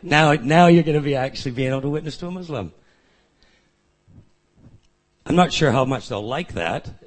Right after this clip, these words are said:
but nonetheless. Let us not be fooled. Many things are happening on all sides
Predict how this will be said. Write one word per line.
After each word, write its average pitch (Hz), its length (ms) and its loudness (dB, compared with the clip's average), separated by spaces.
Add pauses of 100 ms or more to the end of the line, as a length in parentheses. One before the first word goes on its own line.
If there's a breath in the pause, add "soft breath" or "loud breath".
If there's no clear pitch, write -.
(200)
but 117 140 -4
nonetheless. 131 720 -6 (880 soft breath)
Let 180 180 -2
us 196 120 -6
not 196 160 -4
be 160 120 -6
fooled. 113 240 -6
Many 175 200 -2
things 190 260 -4
are 170 80 -4
happening 143 500 -6
on 123 180 -6
all 139 280 0
sides 95 600 -8